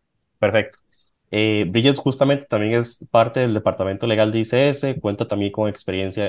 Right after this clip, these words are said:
en, en impuestos. Eh, I C S,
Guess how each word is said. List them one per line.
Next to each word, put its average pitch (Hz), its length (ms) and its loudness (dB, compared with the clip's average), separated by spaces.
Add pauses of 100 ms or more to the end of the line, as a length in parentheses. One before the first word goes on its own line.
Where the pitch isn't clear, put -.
en, 92 500 -8
en 90 140 -6
impuestos. 131 800 -2 (600)
Eh, 101 540 -2
I 107 140 0
C 117 180 4
S, 120 180 0